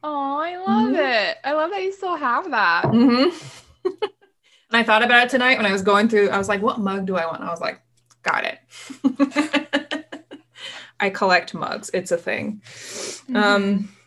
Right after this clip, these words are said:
Speaker 2: so I have an update on our friend, the sewer woman.
Speaker 1: Oh, yeah.
Speaker 2: From last episode. So let me
Speaker 1: The tweaker?
Speaker 2: pull the <laughs> tweak.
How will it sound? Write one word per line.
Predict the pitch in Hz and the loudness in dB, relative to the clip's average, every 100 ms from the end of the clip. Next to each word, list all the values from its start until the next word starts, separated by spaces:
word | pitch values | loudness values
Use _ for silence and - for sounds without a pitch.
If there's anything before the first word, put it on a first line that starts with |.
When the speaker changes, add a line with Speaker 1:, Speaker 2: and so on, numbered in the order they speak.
| _ _ - | _ _ -14
Speaker 2:
so | - 247 233 185 185 - _ _ - | 0 4 6 6 2 -4 _ _ -8
I | |
have | 226 311 320 | -4 -2 0
an | 269 - | -2 -2
update | 190 190 - 175 160 - _ _ _ - | -4 -4 -4 -2 -2 -6 _ _ _ -6
on | 180 175 180 170 | 0 0 0 -2
our | 170 170 | 0 2
friend, | 180 - 180 170 180 180 185 | 0 -2 -2 0 0 0 -2
the | 185 - | -2 -2
sewer | - - - 220 226 175 | -2 -2 0 2 4 4
woman. | 156 147 123 - - - - - - _ 262 | 2 0 0 0 -2 -4 -10 -20 -20 _ -10
Speaker 1:
Oh, | 330 453 453 466 440 466 | -6 -2 0 0 -2 -4
yeah. | 320 247 302 392 466 - _ | -4 -2 0 -2 -4 -12 _
Speaker 2:
From | - - 185 185 | -10 -2 2 4
last | 175 175 - - - - | 4 2 0 -6 -6 -4
episode. | 190 190 190 - 165 - | -4 -2 -2 2 2 2
So | - | -2
let | 175 185 202 214 | 0 2 0 2
me | 220 220 220 220 214 214 208 - _ _ _ | 4 6 6 4 2 2 -2 -8 _ _ _
Speaker 1:
The | 220 | -14
tweaker? | - | -8
Speaker 2:
pull | 220 196 196 196 196 214 - _ _ _ | 0 2 4 2 0 -4 -8 _ _ _
the | - 214 | 0 2
<laughs> | |
tweak. | 214 - - - 233 - - | 2 -2 -4 -2 0 -2 -10